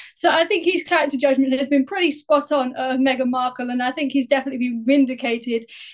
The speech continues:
in the way she has acted both towards the family and the press. But like, and like, um, Leilani said, I mean, I was young, really young when they, they were getting married in secondary school, and everybody was so, so excited about the prospect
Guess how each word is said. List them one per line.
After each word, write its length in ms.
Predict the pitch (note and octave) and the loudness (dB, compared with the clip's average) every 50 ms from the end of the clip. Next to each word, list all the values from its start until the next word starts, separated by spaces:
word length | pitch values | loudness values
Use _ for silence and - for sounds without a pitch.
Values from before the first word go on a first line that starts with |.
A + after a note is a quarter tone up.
| C4+ - | -14 2
in 160 | - C#4+ C4+ | 4 6 6
the 120 | B3+ B3+ B3+ | 6 4 2
way 180 | B3+ B3+ B3 B3+ | 2 2 2 0
she 220 | B3 - - C4 A#3+ A#3+ | -4 -2 -2 -2 -2 -2
has 120 | A#3+ A#3 | -2 -2
acted 380 | C4 C4 - - - - B3+ A3+ | -2 -2 -2 -4 -6 -6 -6 -2
both 200 | B3 A#3+ A#3+ A#3+ | -2 -2 -2 -2
towards 320 | A#3+ C#4 B3+ B3+ B3 A#3+ B3 | -2 0 0 0 0 -2 -6
the 60 | A#3 | -2
family 340 | - C4+ B3 B3 B3+ A#3 - | 0 0 0 0 -2 -4 -4
and 200 | B3+ B3+ B3 A#3 | -4 -6 -4 -6
the 60 | A#3 | -2
press. 300 | A#3+ D4 A#3 A#3 A#3+ - | 0 0 0 0 0 -2
But 160 | E4+ E4+ E4 | -2 -2 2
like, 180 | F4+ F#4 F#4 F4 F4 D#4 - - | 2 2 0 2 -2 -4 -4 0
and 220 | - E4 E4 E4 E4 | 0 2 2 2 2
like, 280 | E4+ F4 F4 - - - | 2 0 0 0 -2 -6
um, 480 | - D#4 D4+ D4+ D4 D4 D4 C#4+ C#4+ - _ _ _ _ _ _ _ _ _ _ - | -4 -2 0 2 4 4 4 2 -2 -6 _ _ _ _ _ _ _ _ _ _ 0
Leilani 460 | C#4+ C#4+ C#4+ C4+ D4 D4+ D4+ C#4+ C4+ C4 | 4 4 4 4 2 0 0 0 -2 -4
said, 300 | - - D#4 C#4 B3+ B3 | -2 0 0 0 0 0
I 80 | B3 | -4
mean, 160 | B3 B3+ C4 | -4 -4 -2
I 120 | C#4 C#4+ C#4+ C4 | -2 0 0 0
was 200 | B3+ C4 A#3 A3+ | 0 -2 -4 -4
young, 320 | B3+ C#4+ C#4+ D4 D#4 D4+ C#4 - _ - C4+ A#3+ A3+ | -2 -2 -2 0 -2 -4 -4 -6 _ -8 -8 -4 0
really 220 | C4+ D#4 D#4 C#4 B3+ | 0 0 0 0 -2
young 200 | A#3+ A#3 A3+ A#3 | -2 -4 -6 -6
when 120 | A3+ A3+ | -6 -6
they, 240 | A3+ A#3+ A#3 A3+ A#3 | -4 -4 -4 -4 -2
they 140 | B3 A#3+ A#3 | -2 -2 0
were 100 | A3+ A3+ | 0 -2
getting 200 | A#3 A#3 A#3 A#3+ | -2 -2 -4 -2
married 280 | A3+ A3+ A#3 A#3 A3+ B3 | -2 0 -2 -2 -2 -2
in 80 | B3+ A#3+ | -4 0
secondary 320 | - D4+ D4+ D4+ D4 C4+ | 0 0 2 2 2 0
school, 160 | - - A#3 | 0 0 -4
and 120 | A#3 A#3+ - - D4+ | -4 -4 -6 -2 0
everybody 680 | F4+ F#4+ D4+ D#4+ E4 C#4 C4+ B3+ B3 A#3 A3+ A3+ A3+ - - - _ - | 0 0 2 2 0 2 4 2 2 2 -2 -4 -6 -10 -20 -20 _ -2
was 240 | B3+ B3 A#3+ B3 | 0 0 0 -2
so, 680 | - - - - - - - F4 E4 E4 D#4 D#4 D4 C4+ C4+ - | -6 -12 -12 -12 -12 -6 2 4 4 6 6 6 4 4 2 2
so 480 | _ - - - - - - G4+ F#4+ F#4 | _ -20 -20 -20 -20 -8 0 2 4 4
excited 480 | E4 C#4+ C#4 - - E4 D4 C#4+ C#4 - | 4 2 -6 -4 2 4 4 4 2 2
about 220 | C4 C4+ C4+ C4+ | 0 0 0 0
the 120 | B3+ - | -4 -4
prospect 460 | - C#4+ C4+ C4+ - C4+ - - - | 0 0 0 2 0 -2 -2 -2 -6